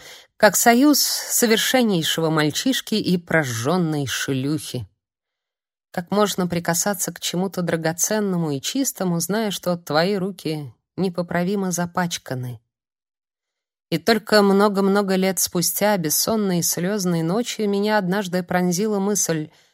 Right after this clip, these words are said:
Действительно ли, чтобы выжить тогда, я не могла поступить иначе?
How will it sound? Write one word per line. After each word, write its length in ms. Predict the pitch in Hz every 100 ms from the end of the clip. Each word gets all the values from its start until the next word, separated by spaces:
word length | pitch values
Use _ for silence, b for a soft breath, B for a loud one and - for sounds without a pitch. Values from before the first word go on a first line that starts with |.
| b _ -
Действительно 800 | 175 180 - 269 285 226 190 175
ли, 260 | 165 139
чтобы 360 | 135 - 208 208
выжить 480 | 180 254 190 175 -
тогда, 420 | 160 151 156 277
я 240 | 254 185
не 140 | 226 220
могла 300 | 220 202 240
поступить 640 | 240 - - 202 220 -
иначе? 600 | - 202 208 170 - -